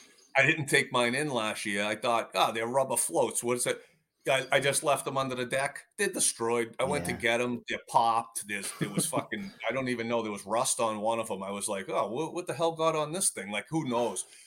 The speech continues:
Speaker 1: So I, I sliced 'em up with a knife, and I fucking threw 'em all in the trash. And then I went on <laughs> Amazon, and I ordered four new floats.
Speaker 2: Yeah.
Speaker 1: I'm like, "Oh, there's another hundred fifty."
Speaker 2: Yeah,
Speaker 1: You know what I
Speaker 2: easy.
Speaker 1: mean?
Speaker 2: Easy, but
Speaker 1: 'Cause
Speaker 2: then
Speaker 1: I just don't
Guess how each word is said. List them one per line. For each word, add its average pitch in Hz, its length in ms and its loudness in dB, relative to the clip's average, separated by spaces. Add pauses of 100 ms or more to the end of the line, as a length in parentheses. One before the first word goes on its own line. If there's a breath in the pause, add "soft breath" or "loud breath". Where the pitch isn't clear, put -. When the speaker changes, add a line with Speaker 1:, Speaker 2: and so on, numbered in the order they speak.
Speaker 1:
So 143 140 0
I, 127 80 2 (160)
I 120 140 2
sliced 143 520 0
'em 131 120 -4
up 135 180 0
with 123 100 -2
a 110 60 -4
knife, 127 380 -6 (560)
and 113 180 2
I 107 180 0 (100)
fucking 117 380 -4
threw 135 220 -4
'em 127 80 -2
all 127 120 0
in 123 60 -2
the 113 80 -4
trash. 135 640 -2
And 110 160 -2
then 117 120 2
I 113 80 2
went 120 180 -2
on 120 140 -2
<laughs> - 40 0
Amazon, 147 520 2
and 123 120 -2
I 120 100 2
ordered 117 260 -2
four 123 260 0
new 120 160 -2
floats. 110 380 0
Speaker 2:
Yeah. 107 60 2
Speaker 1:
I'm 101 80 -4
like, 104 200 -4
"Oh, 175 180 4
there's 135 180 -6
another 147 260 0
hundred 113 340 -4
fifty." 101 480 -6
Speaker 2:
Yeah, 95 300 -6
Speaker 1:
You 110 140 0
know 104 60 2
what 101 80 2
I 101 60 0
Speaker 2:
easy. 101 60 -4
Speaker 1:
mean? 113 200 -6 (560)
Speaker 2:
Easy, 101 300 -2
but 98 180 -6
Speaker 1:
'Cause 156 240 2
Speaker 2:
then - 80 -16 (100)
Speaker 1:
I 104 100 -10
just 101 200 -8
don't 107 120 -10